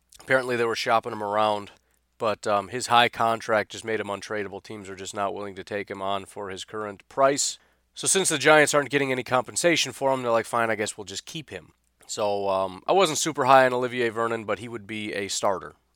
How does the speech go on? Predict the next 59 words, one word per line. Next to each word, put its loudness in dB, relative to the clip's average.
That's, -4
that's -6
pretty -14
much -10
what -12
he -10
would -12
be. -16
He -14
would -14
be -8
a -8
starter. -2
That -4
would -10
be -10
an -6
upgrade, -4
and -10
we -12
would -12
solidify -4
one -8
spot. 2
We -10
would -12
still -4
need -6
to -14
draft 2
somebody, -4
but 0
I 10
would 2
have -8
been -6
okay -2
with -6
it. -6
The -10
biggest -2
problem, 4
as 0
I 0
just -8
said, 6
is -6
the, -4
uh, 2
massive 0
amount -2
of -6
money, -4
uh, -8
as -14
far -6
as -10
the -14
cap, -10